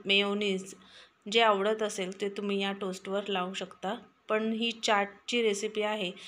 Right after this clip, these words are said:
त्यामुळे मी इथे चिंचगुळाची गोड चटणी लावून घेतली आहे.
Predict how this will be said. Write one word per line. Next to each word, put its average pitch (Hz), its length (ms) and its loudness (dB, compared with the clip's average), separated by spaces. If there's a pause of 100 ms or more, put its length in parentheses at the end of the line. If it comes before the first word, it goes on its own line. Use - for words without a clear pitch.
(220)
त्यामुळे 214 380 0
मी 220 180 -4
इथे 202 340 -4 (360)
चिंचगुळाची 214 760 0
गोड 190 240 -2
चटणी 196 460 -6
लावून 180 260 -4
घेतली 180 320 -8
आहे. 175 280 -6